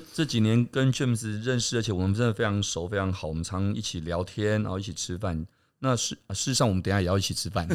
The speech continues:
<laughs> 对，应该这么说，就是我，我觉得完全认同，因为 James 的个性，那第一个非常 nice，第二个是其实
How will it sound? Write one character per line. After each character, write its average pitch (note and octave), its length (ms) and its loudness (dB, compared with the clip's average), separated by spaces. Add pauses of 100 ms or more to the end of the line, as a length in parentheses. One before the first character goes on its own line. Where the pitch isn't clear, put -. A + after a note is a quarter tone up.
(520)
<laughs> - 720 2
对， A#2 260 4 (280)
应 G#3 100 0
该 A#3+ 100 6
这 B3 80 2
么 F#3 120 4
说， C3+ 360 4
就 E3 140 0
是 C3 380 0 (640)
我， B2 180 -4
我 C#3 100 0
觉 C3 60 -2
得 F#3+ 80 2
完 C3 180 6
全 A#2 200 2
认 A#2+ 180 4
同， F#2 160 -2
因 D#3 60 0
为 D#3+ 80 0
James C#3+ 340 2
的 G2 80 -2
个 A#2 240 2
性， F#2 300 -2
那 G#2+ 180 -2
第 B2 260 -4
一 A#2+ 40 0
个 G#2 120 0 (200)
非 A2+ 80 -6
常 G#2+ 160 -2
nice， F2+ 420 -4
第 B2+ 140 -4
二 A#2 40 0
个 G#2+ 80 -2
是 G#2+ 200 -4
其 G#2+ 160 -2
实 A2+ 100 0